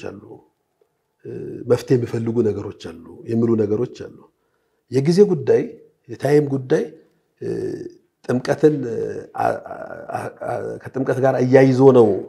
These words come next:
ፐርፐዝሊ ሌላ ጉዳይ አለ የምል እኔ በጥልቀት አላውቀውም። ይሄ ከጥምቀት ጋር በምን መንገድ እንደተገናኘ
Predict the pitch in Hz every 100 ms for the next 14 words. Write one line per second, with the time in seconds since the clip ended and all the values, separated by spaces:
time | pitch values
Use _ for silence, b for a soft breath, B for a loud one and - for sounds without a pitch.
0 | - _ _ _ _ _ _ 107 104 113
1 | - 117 117 123 120 113 113 123 120 117
2 | 127 123 127 143 262 113 120 113 101 -
3 | - _ _ _ _ _ _ 110 113 113
4 | 175 90 92 - - 98 98 120 117 135
5 | 127 123 120 110 113 127 123 113 113 110
6 | 104 101 98 98 95